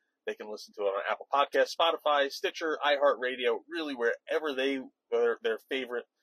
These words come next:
podcast platform. And, uh, also tell them they gotta hit subscribe.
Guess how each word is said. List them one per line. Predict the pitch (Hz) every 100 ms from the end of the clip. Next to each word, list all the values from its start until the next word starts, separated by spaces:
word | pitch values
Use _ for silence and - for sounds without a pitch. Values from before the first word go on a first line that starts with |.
| _ _ _ -
podcast | 117 - 117 104 -
platform. | 117 120 - 120 110 - _ _ _ _
And, | 110 107 104
uh, | 104 101 98 - _ _ _ -
also | 147 -
tell | 143 139 131
them | 123 120 _
they | 110 -
gotta | 104 127
hit | - -
subscribe. | - - - 98